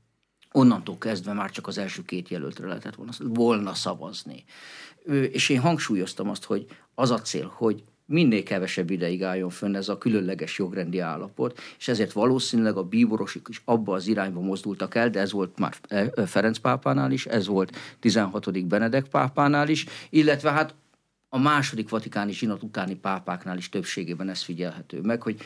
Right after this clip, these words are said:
nem az volt a cél, hogy nagyon elhúzzák, hanem igyekeztek minél hamarabb választani, minél hamarabb egységre jutni.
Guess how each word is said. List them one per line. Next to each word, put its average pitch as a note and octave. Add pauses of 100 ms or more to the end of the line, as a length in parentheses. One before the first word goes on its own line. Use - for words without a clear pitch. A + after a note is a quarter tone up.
(140)
nem A2+
az E2+
volt C2
a -
cél, -
hogy F2+
nagyon E2+
elhúzzák, A2+
hanem G2
igyekeztek F2
minél F2+
hamarabb F2+
választani, F#2+
minél F#2
hamarabb G#2
egységre G#2
jutni. A2+